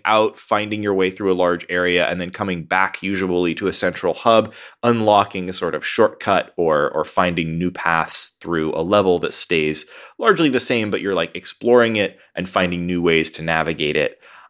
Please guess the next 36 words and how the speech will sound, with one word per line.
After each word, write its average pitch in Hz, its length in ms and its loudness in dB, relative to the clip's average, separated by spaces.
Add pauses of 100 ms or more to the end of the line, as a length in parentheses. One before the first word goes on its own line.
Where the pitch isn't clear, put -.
Um, 85 440 0 (120)
and 101 320 -2
this 120 340 2
doesn't 98 440 0
do 85 140 -8
that 71 220 -2
at 69 100 -2
all. 58 180 0
There's 80 180 -4
no 92 120 2
navigation 87 800 0
or 80 280 0
exploration 104 600 0
in 80 100 -6
this - 160 -6
at 78 80 -2
all. 71 200 0
It 82 60 -2
replaces 78 460 -4 (100)
all 175 220 4
of 95 80 0
that 73 320 -2 (240)
with 90 460 2
a, 80 480 2 (200)
uh, 78 260 -2
world 110 560 4
and 92 240 -8
stage 85 480 -4
style 82 400 0
progression 82 760 -2
that 80 140 -2
feels 98 340 0
very 78 680 -2
Mario 78 600 2
to - 140 -10
me. 55 300 -8